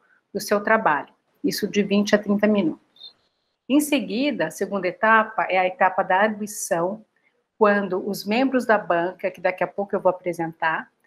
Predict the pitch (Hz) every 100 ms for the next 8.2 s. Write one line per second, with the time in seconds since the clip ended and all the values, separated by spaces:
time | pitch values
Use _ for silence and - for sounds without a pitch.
0 | - _ 185 185 214 208 214 208 185 190
1 | 190 196 214 226 214 180 180 202 196 196
2 | - 190 185 - 233 247 254 220 196 196
3 | 202 - - 202 208 190 196 196 196 226
4 | - 190 165 180 - 180 180 240 254 247
5 | 233 214 214 208 190 190 208 208 202 202
6 | 208 202 196 208 - 196 196 208 208 214
7 | 214 196 185 190 208 208 214 - 190 180
8 | 202